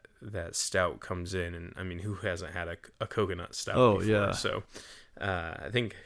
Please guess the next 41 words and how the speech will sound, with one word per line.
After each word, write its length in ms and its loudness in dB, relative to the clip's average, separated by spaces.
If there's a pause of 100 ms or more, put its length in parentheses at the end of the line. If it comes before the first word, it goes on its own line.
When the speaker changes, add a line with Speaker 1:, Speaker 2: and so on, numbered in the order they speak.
(240)
Speaker 1:
that'd 140 0
be 100 6
a 40 4
very 220 4
interesting 420 -4
one, 160 -6
and 100 -8
I'm, 200 -10
I'd, 240 -4
I'd 120 -2
like 140 -2
to 80 -16
try 240 -2
that. 180 -6
And 160 -6 (260)
Speaker 2:
<laughs> 800 2
Speaker 1:
outside 320 6
of 120 0
theory. 400 -2 (280)
Speaker 2:
Yeah, 140 12 (100)
and 100 6
like 140 12
I 40 12
say, 140 12
in 60 12
theory, 320 12
it 60 8
sounds 280 6
great, 280 6
but 360 4 (320)
maybe 220 4
practically, 480 6
Speaker 1:
Maybe 120 8
it 40 8
tastes 60 10
Speaker 2:
who 60 12
Speaker 1:
like 40 8
Speaker 2:
knows? 260 10
Speaker 1:
crap. 320 12
Who 80 10
knows? 280 12